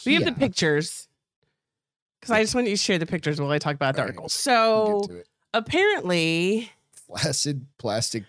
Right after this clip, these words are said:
Speaker 2: duck
Speaker 1: this
Speaker 2: syndrome.
Speaker 1: is a new game.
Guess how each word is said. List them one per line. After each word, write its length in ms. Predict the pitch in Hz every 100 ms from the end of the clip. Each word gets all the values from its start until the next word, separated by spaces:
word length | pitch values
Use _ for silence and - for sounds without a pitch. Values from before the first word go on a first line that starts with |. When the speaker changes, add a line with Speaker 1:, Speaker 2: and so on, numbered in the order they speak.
| _
Speaker 2:
duck 200 | - -
Speaker 1:
this 280 | 202 269 330
Speaker 2:
syndrome. 180 | 214 214
Speaker 1:
is 760 | 214 208 196 196 196 190 190 190
a 80 | 190
new 600 | 190 202 202 196 196 196 185
game. 640 | 240 285 160 135 139 170